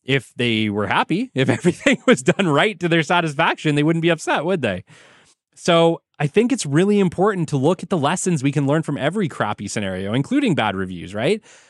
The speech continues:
Um, you know, I would, I would seriously suggest if you get a bad review on something, whether it's your company, your product, your service,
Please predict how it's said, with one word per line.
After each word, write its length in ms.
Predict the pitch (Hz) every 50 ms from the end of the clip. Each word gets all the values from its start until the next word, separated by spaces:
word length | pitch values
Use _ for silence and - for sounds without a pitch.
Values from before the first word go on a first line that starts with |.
| _ _
Um, 360 | - 123 143 156 156 160 151 -
you 140 | - 123 120
know, 300 | 131 165 214 226 196 - _ _ _
I 120 | - 127 160
would, 180 | 185 208 165 -
I 120 | - 135
would 180 | 170 196 190 156
seriously 500 | - - 156 170 196 208 196 - 220 202
suggest 420 | - - 160 208 247 - - -
if 80 | 120 107
you 80 | 135
get 120 | 147 190 185
a 40 | 165
bad 220 | 170 175 185 175
review 340 | 160 143 117 113 143 190 233
on 120 | 240 165
something, 340 | - - 117 104 - 110 107
whether 180 | 110 113 113 113
it's 160 | 110 - -
your 60 | 104
company, 460 | - 156 190 202 - 185 180 180 170
your 100 | 139 110
product, 340 | - 160 175 175 175 - -
your 60 | 110
service, 540 | - - 180 185 175 185 180 180 170 -